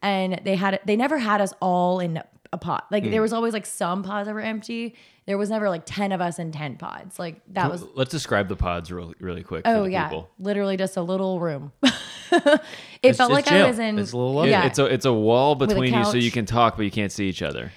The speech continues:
Speaker 1: No, and so we're all mic'd up, too, 'cause we're on, you know, recording television. And so we hear each other through a speaker. So
Speaker 3: Oh, I didn't realize that.
Speaker 1: Yeah, which is also interesting because there was a lot of sound issues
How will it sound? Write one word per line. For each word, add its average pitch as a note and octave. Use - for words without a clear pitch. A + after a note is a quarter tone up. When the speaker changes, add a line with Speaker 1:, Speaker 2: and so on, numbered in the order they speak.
Speaker 1:
No, A#3
and A#3
so B3
we're A#3
all A#3+
mic'd G#3
up, F#3
too, A#3
'cause E3+
we're F3
on, D#3
you E3+
know, D3+
recording E3
television. F3
And A3
so G#3+
we G#3
hear B3
each A#3+
other F#3+
through F#3
a D#3+
speaker. -
So F#3+
Speaker 3:
Oh, F#3+
I F#3+
didn't G#3+
realize G3
that. G#3+
Speaker 1:
Yeah, A3
which G3+
is F#3+
also C4
interesting A#3
because G3
there F#3+
was F3+
a F3+
lot G3
of A#3
sound A#3+
issues D#3